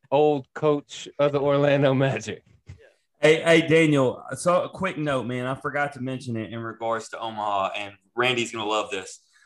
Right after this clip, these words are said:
Speaker 2: Um, I wanted to say that the most obnoxious thing in sports, uh, some, there's something more obnoxious than Gary Danielson calling a C B S sports game, and that's the Whistler from Vanderbilt.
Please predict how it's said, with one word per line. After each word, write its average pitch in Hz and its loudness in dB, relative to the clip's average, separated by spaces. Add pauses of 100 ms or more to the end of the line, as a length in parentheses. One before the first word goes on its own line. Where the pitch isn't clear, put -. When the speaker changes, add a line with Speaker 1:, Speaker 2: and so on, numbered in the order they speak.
(120)
Speaker 2:
Um, 127 2 (260)
I 131 2
wanted 156 4
to 135 4
say 135 2
that 123 -4
the 120 -6
most 127 0
obnoxious 123 -4
thing 127 -6
in 113 -4
sports, 113 -6 (100)
uh, 104 2 (280)
some, 156 0
there's 147 4
something 170 0
more 151 4
obnoxious 127 0
than 117 -4
Gary 117 0
Danielson 113 0
calling 110 -2
a 104 -6
C 113 -10
B 107 -6
S 104 -6
sports 110 -6
game, 104 -4
and 104 -2
that's 120 -4
the 113 -4
Whistler 110 -4
from 101 -10
Vanderbilt. 98 -4